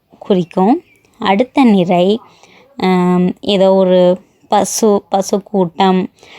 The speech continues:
அடுத்து, அஹ், வரிசை அப்படிங்கிற பொருள் வரும். அடுத்து, வன்மை, வன்மை.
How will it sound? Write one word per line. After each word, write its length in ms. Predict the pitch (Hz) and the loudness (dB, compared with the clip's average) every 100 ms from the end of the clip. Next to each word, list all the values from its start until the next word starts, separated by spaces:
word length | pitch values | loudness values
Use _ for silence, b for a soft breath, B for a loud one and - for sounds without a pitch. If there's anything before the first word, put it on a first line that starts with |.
| B B | B B
அடுத்து, 680 | - 190 185 - 190 196 - _ _ - - | -2 -2 -2 -2 0 0 -2 _ _ -12 -2
அஹ், 360 | 190 185 180 | 0 0 0
வரிசை 760 | 180 190 202 - - 190 190 - - | 0 0 0 -4 -2 0 0 -4 -8
அப்படிங்கிற 520 | 190 175 175 175 196 | -6 -4 -4 -2 -2
பொருள் 420 | 262 208 180 175 | -2 -2 -2 -2
வரும். 380 | 170 175 160 - _ b b b b b | -2 -4 -4 -10 _ b b b b b
அடுத்து, 460 | - 190 - - - | -4 -2 -2 -6 -6
வன்மை, 680 | 180 190 202 220 226 247 269 | -2 0 2 2 2 2 2
வன்மை. 540 | 185 175 175 175 262 | 2 0 -2 -4 -6